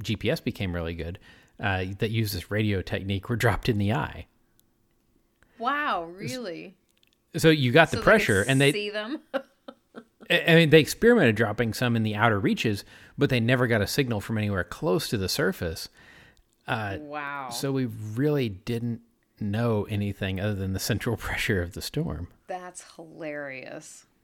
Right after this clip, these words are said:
Speaker 2: And G P S getting good wasn't that long ago.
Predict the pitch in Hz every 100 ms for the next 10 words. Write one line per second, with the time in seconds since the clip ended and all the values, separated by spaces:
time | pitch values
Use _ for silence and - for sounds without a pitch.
0 | _ _ _ _ _ _ 233 233 185 262
1 | 269 277 262 - 202 185 180 170 160 175
2 | 151 147 156 147 139 82 85 92 69 -
3 | 50 -